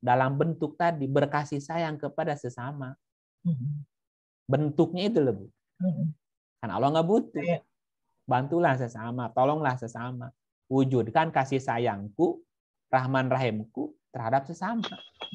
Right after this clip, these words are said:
Speaker 1: Pengabdiannya kan itu di situ. Nah, kadang-kadang orang menyebut,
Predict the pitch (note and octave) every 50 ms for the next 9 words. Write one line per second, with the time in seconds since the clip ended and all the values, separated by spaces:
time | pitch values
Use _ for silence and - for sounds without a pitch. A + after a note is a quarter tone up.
0 | - - - - D#3 C#3+ - - - - - - - - - _ _ _ _ _
1 | _ _ _ _ _ _ _ _ _ _ _ _ - E3 F3 G3 F#3+ F#3 F3 F3+
2 | A3 D#4 D#4 F#4 G4 A#3+ - - G#3+ D#3 D#3 F3 F3 D#3+ - - B2+ A#2+ B2 _
3 | _ _ _ _ _ - F3+ - - - D3+ - _ - - - - - - -
4 | _ _ _ _ _ _ _ _ _ _ _ _ _ _ _ _ _ _ _ _
5 | _ - F#2 F#2+ - G2+ F#2+ G2 G2 G2 A2 B2 C3+ A2 A#2 B2 C3+ C3+ C#3 B2+
6 | C3 - _ _ _ - A2 A2+ A2 A2 A2 B2+ C3+ C3 C3+ -